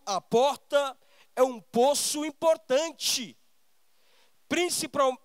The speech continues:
principalmente para essa história e para essa época. Sim ou não, igreja?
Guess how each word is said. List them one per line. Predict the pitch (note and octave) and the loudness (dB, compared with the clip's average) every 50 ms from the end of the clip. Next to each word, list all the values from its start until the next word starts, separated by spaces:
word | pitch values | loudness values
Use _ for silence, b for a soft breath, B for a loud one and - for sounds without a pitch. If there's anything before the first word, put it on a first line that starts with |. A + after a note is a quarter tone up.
| _ | _
principalmente | _ D#4+ F4+ F4+ E4+ - D#4+ - - D4 C4+ B3 B3+ D4+ F4 E4+ - - - | _ -4 -2 -2 -2 -4 -6 -2 0 0 0 0 0 -2 -4 -4 -4 -6 -8
para | - - D4 D4+ C4+ - | -4 -2 -2 -2 -2 -2
essa | - C#4 C#4 - - C4 | -4 -4 -2 -2 -4 -4
história | B3+ - - - C#4+ C#4 D#4 D#4+ E4 E4+ F4 E4+ D#4+ - b b b b b | -4 -6 -4 0 2 4 4 4 2 2 0 -2 -2 -4 b b b b b
e | - - | -10 -6
para | - D#4 D4+ D#4 | 0 0 2 2
essa | D#4 D4 - - D#4 C#4 | 2 0 -2 -2 -2 0
época. | C4 C4+ D4 - _ - C4 - - - G#3+ F#3 D3+ - - _ _ _ _ _ _ _ _ _ _ _ _ _ _ _ | 0 -2 -2 -4 _ -6 -8 -8 -4 -4 -4 -4 -4 -8 -14 _ _ _ _ _ _ _ _ _ _ _ _ _ _ _
Sim | - - - F4 | -6 -2 2 2
ou | E4 D4 | 4 4
não, | D4 D#4 D#4+ E4 | 4 4 2 2
igreja? | D4+ C#4 C4 A3+ G3 F3+ - D3 - - | 0 -2 -2 -2 -2 -2 -6 -10 -14 -16